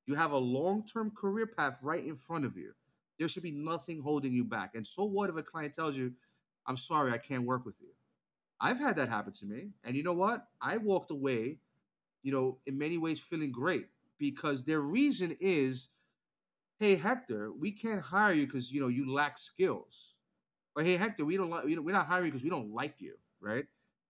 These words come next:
It's, "No, Hector, unfortunately, we can't hire you because our security department is under the legal department, and the legal department, ha-, they're very, um, they're very concerned about liability. So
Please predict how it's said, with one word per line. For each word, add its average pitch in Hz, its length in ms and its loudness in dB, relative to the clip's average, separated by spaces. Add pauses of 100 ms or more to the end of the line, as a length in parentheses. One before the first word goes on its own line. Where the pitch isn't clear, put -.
It's, 151 320 -4
"No, 175 320 6
Hector, 123 500 -2 (180)
unfortunately, 180 520 0
we 185 40 -6
can't 165 200 -6
hire 151 220 0
you 147 120 0
because 127 380 -4
our 147 240 2
security 143 380 -6
department 127 500 0 (580)
is 135 300 -2
under 165 260 0
the 143 100 0
legal 190 320 2
department, 123 600 0
and 117 80 -4
the 120 40 -2
legal 185 200 0
department, 127 480 0
ha-, 113 320 -4
they're 117 160 -4
very, 135 560 2 (380)
um, 113 220 -2
they're 127 120 -2
very 160 160 0
concerned 143 300 -6
about 120 180 0
liability. 107 600 -2 (340)
So 127 440 0